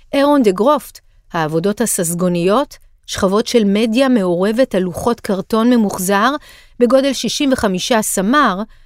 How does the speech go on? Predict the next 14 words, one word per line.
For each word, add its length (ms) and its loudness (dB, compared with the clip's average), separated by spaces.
ובהן 560 2
אחד 240 -2
מהכתרים 520 0
האיקונים 680 0
של 200 -4
האומן, 460 -2
וגם 460 2
ראש 340 -2
חסר 400 -2
גוף 400 -4
בגובה 360 2
של 260 -4
כמטר 880 -2
וחצי, 580 -6